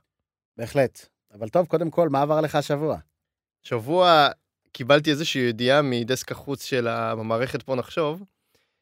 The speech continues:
Speaker 2: אה, שנערה באיטליה, נערה בתיכון, התלוננה על שרת בית הספר שחפן את ישבנה. כלומר, ממש הכניס לה את היד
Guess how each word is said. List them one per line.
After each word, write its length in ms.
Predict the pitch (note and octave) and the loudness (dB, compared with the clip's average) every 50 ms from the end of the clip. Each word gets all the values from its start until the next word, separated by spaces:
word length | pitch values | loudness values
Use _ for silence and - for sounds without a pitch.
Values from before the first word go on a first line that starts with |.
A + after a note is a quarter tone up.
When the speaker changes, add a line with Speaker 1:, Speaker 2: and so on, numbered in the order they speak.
| _ _ _ - D#4 D4+ | _ _ _ 0 0 2
Speaker 2:
אה, 180 | C#3+ C3 B2 B2+ | 2 2 0 0
שנערה 960 | B2 - - C3+ B2 B2 B2 A#2+ A#2+ A#2+ A#2+ A#2+ B2 B2 B2+ B2 A#2 B2+ D3+ E3+ | -2 -2 0 0 2 2 2 2 2 2 0 0 2 2 2 4 4 4 2 4
באיטליה, 680 | F3 G3 D#3 C3+ - - C3 A#2+ A#2 A#2 A#2 A#2+ C#3 | 4 2 2 0 0 0 0 0 0 0 -2 -2 -2
נערה 300 | D3 C3+ A2+ A2+ A#2+ C3 | -2 -2 -2 -2 0 0
בתיכון, 580 | C3 C3+ - - A2+ - - A#2+ A2+ A#2 C#3 E3 | 0 -2 -4 -6 -10 -10 -8 -6 -6 -6 -6 -8
התלוננה 400 | D3+ - C#3 B2+ B2+ C3 E3 F#3 | -6 -4 -4 -4 -2 0 0 0
על 80 | G3 | 0
שרת 380 | F3 - - C3 C3 D#3 D#3+ - | -2 -2 -2 0 0 0 0 -2
בית 140 | D#3+ C3 C3 | -6 -10 -8
הספר 360 | A2+ - F3 F#3+ - A3 F#3 | -8 -6 -8 -6 -6 -6 -8
שחפן 640 | D#3 - D3 B2+ - - G#2 - - - E3+ F3 F#3 | -6 -6 -8 -8 -8 -10 -14 -8 -4 -2 0 0 0
את 140 | E3+ - D3+ | -2 -2 -4
ישבנה. 480 | C3 - - C3 B2 A#2+ B2 C#3+ C3 G#2+ - _ _ _ _ _ _ _ _ - | -4 -4 -4 -2 -2 0 2 2 0 -2 -4 _ _ _ _ _ _ _ _ -6
כלומר, 240 | B2+ B2 B2 C3 - - _ _ _ - | -2 0 0 0 -2 -6 _ _ _ -8
ממש 380 | B2+ A#2+ D3 E3+ D#3+ - - - | -2 0 0 0 0 -2 -6 -10
הכניס 360 | - - - C#3 D#3 D3+ - | -14 -12 -8 -8 -6 -4 -4
לה 60 | D#3+ | -4
את 60 | C#3 C#3 | -2 0
היד 400 | B2 C#3 D#3+ F#3 G3+ G3 - | 2 4 4 4 4 2 0